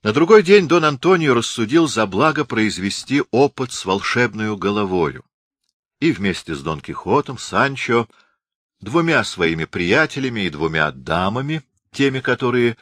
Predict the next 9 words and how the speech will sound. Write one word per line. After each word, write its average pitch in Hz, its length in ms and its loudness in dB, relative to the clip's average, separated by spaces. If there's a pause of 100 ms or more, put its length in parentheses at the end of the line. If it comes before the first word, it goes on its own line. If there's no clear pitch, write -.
(240)
измучили 113 600 -2
Дон 104 240 0
Кихота 104 420 -4
на 95 120 -2
балу 95 460 -2 (300)
и 85 80 -6
затем 92 340 0
остались 90 540 -6
ночевать 90 580 0